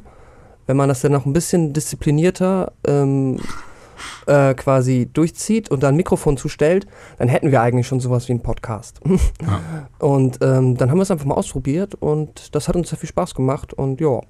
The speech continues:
Speaker 1: daraus ist so ein bisschen die Idee geboren.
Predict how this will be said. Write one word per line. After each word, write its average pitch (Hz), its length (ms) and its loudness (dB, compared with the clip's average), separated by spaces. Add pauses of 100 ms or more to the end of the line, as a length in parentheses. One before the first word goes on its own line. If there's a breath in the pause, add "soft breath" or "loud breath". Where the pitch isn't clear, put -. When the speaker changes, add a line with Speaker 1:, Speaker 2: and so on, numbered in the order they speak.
(920 soft breath)
Speaker 1:
daraus 139 260 -2
ist 147 100 -4
so 151 60 0
ein 139 60 0
bisschen 143 240 -4
die 131 140 -2
Idee 143 280 0
geboren. 120 520 -2